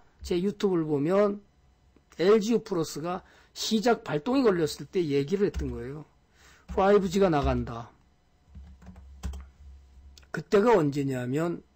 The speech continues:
바로 주도주가 나가니까 매수해야 된다, 그럴 때가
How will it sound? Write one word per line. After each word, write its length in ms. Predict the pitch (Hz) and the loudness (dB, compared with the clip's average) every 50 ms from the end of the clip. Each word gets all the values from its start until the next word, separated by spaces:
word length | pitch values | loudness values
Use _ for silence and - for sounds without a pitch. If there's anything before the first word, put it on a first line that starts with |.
| _ _ _ _ _ _ _ | _ _ _ _ _ _ _
바로 400 | - 123 131 135 135 131 131 160 151 | -18 -14 -10 -10 -8 -6 -6 -6 -8
주도주가 480 | - - 147 170 165 143 165 180 180 | -8 -8 -4 -4 -4 -2 -2 -2 0
나가니까 720 | 160 135 127 131 135 131 127 123 - - 123 117 113 120 - _ _ _ _ _ _ - | 0 -2 -2 -2 -4 -6 -6 -8 -10 -12 -12 -10 -10 -12 -14 _ _ _ _ _ _ -8
매수해야 640 | 143 139 160 190 170 - - 208 165 165 160 143 | -2 0 0 0 0 0 0 0 0 0 -2 -2
된다, 420 | 127 147 123 117 117 123 135 127 120 | -4 -4 -8 -8 -8 -10 -10 -10 -10
그럴 240 | - 131 123 120 113 | -10 -12 -12 -12 -12
때가 500 | - - 131 123 131 165 202 214 226 | -12 -12 -10 -6 -2 2 2 2 2